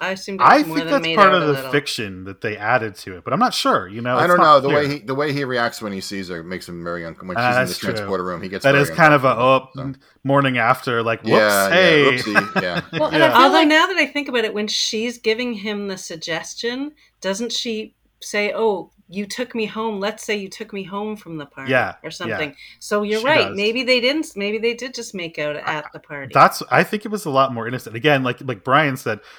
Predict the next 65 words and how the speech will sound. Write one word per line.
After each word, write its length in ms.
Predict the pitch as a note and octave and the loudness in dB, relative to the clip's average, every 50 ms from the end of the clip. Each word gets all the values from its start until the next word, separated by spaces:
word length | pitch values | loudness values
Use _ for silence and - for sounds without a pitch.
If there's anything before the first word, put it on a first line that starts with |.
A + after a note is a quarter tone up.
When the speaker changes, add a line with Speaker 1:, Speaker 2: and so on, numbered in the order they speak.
| - - | -10 -4
Speaker 2:
there's 180 | - C#3+ C#3 - | -2 -2 0 2
still 160 | - F#3+ D#3+ | 2 4 4
a 40 | C#3+ | 4
major 280 | C#3 C3+ A#2+ - A#2 | 4 0 0 -2 -6
power 380 | - - - A2+ G#2+ A2 A2 A2+ | -8 -6 -2 0 2 2 2 0
differential 540 | G#2 A#2+ A#2+ - C3+ C3 C3 A#2 - D3 C#3 | -2 -4 -6 -4 -2 -2 -2 -2 -2 -2 2
problem 360 | - D#3+ C#3 B2+ C#3+ D3 C3 | 4 6 6 6 6 2 0
there, 160 | C#3+ C#3 C#3 | 2 0 2
like 220 | B2+ A#2 A2 - | 2 0 -2 -4
the 100 | - A2+ | -6 -12
captain 440 | - - - A#2 G2+ G2+ - - A#2+ | -12 -8 -4 -4 -4 -4 -4 -8 -10
Speaker 3:
Yeah. 60 | A2 | -8
Speaker 2:
making 240 | A2 G#2+ - A2 G2+ G#2 | -8 -8 -10 -10 -10 -8
out 180 | G2 G2+ G#2+ | -8 -10 -10
with 140 | - G2+ F#2+ | -12 -14 -16
a, 220 | F#2+ F2+ F2 F2 - _ _ _ _ _ _ _ - | -14 -16 -16 -18 -20 _ _ _ _ _ _ _ -18
Speaker 1:
Yeah. 160 | E3 D3+ D3 | -14 -14 -12
Speaker 2:
you 60 | - - | -12 -14
know, 240 | F2 E2+ - - _ _ - | -14 -18 -20 -20 _ _ -8
Speaker 3:
One 180 | A2+ A#2 G#2 | -6 -6 -4
of 60 | G2 F2+ | -4 -4
his 120 | F#2 F2+ | -4 -4
Speaker 2:
lower 200 | F#2 A2+ A2 G#2 | -2 0 0 0
Speaker 3:
officers. 300 | G2 G2+ A2+ - D#2 D#2 | 0 0 -2 -4 -4 -6
Speaker 2:
officer. 200 | E2 C3 - - _ _ | -8 -8 -10 -10 _ _
Yeah, 500 | - B2 A#2 B2 A#2+ A2 G2+ F#2 F#2 F#2 F#2+ _ _ _ | -12 -8 -4 -2 -2 -2 -2 -4 -8 -10 -12 _ _ _
but, 340 | - D3+ C#3 - - G#2+ _ | 2 2 2 2 0 -4 _
but 380 | - G#3+ A3 D3+ A2 F#2+ F#2 - _ _ | 6 8 8 8 8 4 -2 -12 _ _
it's 220 | - B2+ - - D3 | -12 -10 -8 -2 4
not 240 | D3 C#3+ C#3 A#2+ | 4 4 4 4
nearly 400 | B2 B2+ C3 C#3 C#3+ B2+ A#2+ A2 | 2 0 2 2 2 0 -2 -4
as 120 | G#2+ G#2 - | -6 -8 -12
harmful 720 | - - A#2+ A2+ A#2 A2+ A2 - - - G#2 G2 F#2+ F2+ F2 | -10 -6 -4 -2 -2 -4 -6 -8 -10 -10 -8 -8 -8 -10 -10
as, 240 | G#2 G#2 G2+ - - | -12 -12 -12 -12 -12
like, 260 | A2 G2+ G2 F2+ - _ _ - | -10 -10 -10 -10 -14 _ _ -20
it's 200 | G#2+ F#2+ - - | -20 -18 -18 -18
sort 260 | - - - A2 F#2+ | -16 -12 -10 -10 -10
of 120 | F#2 - | -10 -14
built 240 | - G#2 F#2+ - - | -14 -14 -14 -12 -12
up 200 | G#2 F#2+ - _ | -12 -14 -14 _
to 100 | - - | -20 -20
be. 300 | E2 F2 E2 D#2+ E2 - _ _ _ _ | -20 -20 -20 -20 -20 -20 _ _ _ _
Speaker 4:
Well, 120 | - - - | -8 -4 -2
and 100 | A#3+ B3 | 0 0
Speaker 3:
Right. 100 | C4 B3+ | -2 -2
Speaker 4:
I've, 60 | - - | -4 -4
I've, 120 | - A3+ A#3 | -4 -4 -4
Speaker 2:
So 60 | - - A3 | -4 -4 -2
Speaker 4:
I've 40 | |
gotta 200 | C4 C#4+ D#4 D#4+ | 0 0 0 0
say, 120 | - D4 A#3 | 0 0 0
I 40 | G#3 | 0
think 160 | A3+ A3 G#3 | 0 -2 -2
right 160 | G3+ G3 G3 | 0 0 2
off 180 | A3 A#3 A#3 - | 2 0 0 -2
the 80 | G#3+ F3 | -4 0
bat, 240 | E3+ F3 - F3 | 2 2 2 2
we're, 120 | F#3 F#3 E3 | 2 -2 -4
we're 120 | F#3+ G3 F#3+ | -4 -6 -6
starting 500 | G3 - - G3 F#3 F#3+ G3+ A#3 A3+ A3 | -6 -4 0 0 2 2 2 0 -2 -2
with, 160 | G3+ G3 G3+ | -4 -4 -2
like, 260 | G#3 F#3+ F3+ E3+ E3+ | -2 -2 -2 -2 -2
the 100 | F3 F#3 | -2 -2
worst 580 | F3 E3 E3+ E3+ E3+ F3 F3+ - - - - _ | -2 -2 -4 -4 -4 -4 -6 -6 -10 -14 -12 _
example 960 | - F#3+ F3+ E3 E3+ E3 D#3+ D#3+ D#3+ D#3+ E3+ E3+ D#3+ F3+ F#3+ G#3+ A3 A3 _ | -8 -6 -6 -6 -4 -4 -4 -4 -2 -2 -2 -2 -2 -2 -4 -6 -10 -10 _